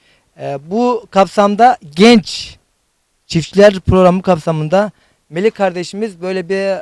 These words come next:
e, kredi olayı var. Efendim işte kendin düzüyorsun. Her şeyini A'dan Z'ye ayarlıyorsun. Ondan sonra sana devlet destek veriyor. Ülkemi, vatanımı, milletimi seven biri olarak, e, artık ithal etmekten gerçekten sıkılmış,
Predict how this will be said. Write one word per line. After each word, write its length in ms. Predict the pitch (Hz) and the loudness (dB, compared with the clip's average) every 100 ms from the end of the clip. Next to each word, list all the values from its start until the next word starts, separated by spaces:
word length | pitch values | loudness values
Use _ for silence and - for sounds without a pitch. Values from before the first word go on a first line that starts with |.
| - 147 | -10 -8
e, 460 | 151 147 147 143 - _ _ _ _ _ _ _ _ _ | -4 -4 -4 -8 -16 _ _ _ _ _ _ _ _ _
kredi 280 | 175 202 196 | 0 2 2
olayı 320 | 185 190 196 | 0 0 0
var. 240 | 151 170 180 _ - | 0 -2 -6 _ -20
Efendim 480 | 151 170 170 180 | -10 -8 -8 -10
işte 400 | 165 - 170 175 165 | -14 -12 -8 -8 -8
kendin 420 | 160 165 180 175 | -8 -6 -6 -8
düzüyorsun. 600 | 156 165 180 - 151 175 - _ _ | -8 -6 -6 -6 -12 -12 -20 _ _
Her 180 | 151 170 | -8 -8
şeyini 320 | - 175 165 | -8 -10 -6
A'dan 360 | 160 156 175 170 | -6 -6 -10 -6
Z'ye 280 | 165 160 156 | -4 -2 -2
ayarlıyorsun. 800 | 147 170 185 196 196 - 208 185 _ _ - | -2 -4 -2 -2 -2 -6 -8 -10 _ _ -12
Ondan 260 | 165 196 | -4 -4
sonra 200 | 196 196 | -4 -6
sana 260 | 185 196 190 | -6 -8 -6
devlet 380 | 180 180 208 - | -6 -4 -6 -8
destek 380 | 175 - 196 170 | -8 -6 -6 -6
veriyor. 420 | 147 131 127 120 _ _ | -8 -6 -8 -12 _ _
Ülkemi, 560 | 165 160 190 196 208 196 - - | -12 -6 -4 -2 -2 -4 -10 -6
vatanımı, 500 | 165 170 190 185 196 | -4 -4 -6 -6 -6
milletimi 480 | 185 175 180 190 196 | -6 -6 -6 -8 -8
seven 320 | 190 196 208 | -2 -2 -2
biri 100 | 190 | -4
olarak, 300 | 175 185 226 _ _ _ _ _ | -4 -4 -4 _ _ _ _ _
e, 80 | 143 | -18
artık 460 | 139 185 196 214 185 | -4 -2 -2 -6 -8
ithal 380 | 156 - 214 202 | -12 0 2 2
etmekten 480 | 180 196 185 220 202 | -4 -8 -8 -8 -2
gerçekten 480 | 226 196 190 214 214 | -2 -2 -6 -8 -8
sıkılmış, 600 | - 170 190 208 - | -10 -14 -8 -8 -8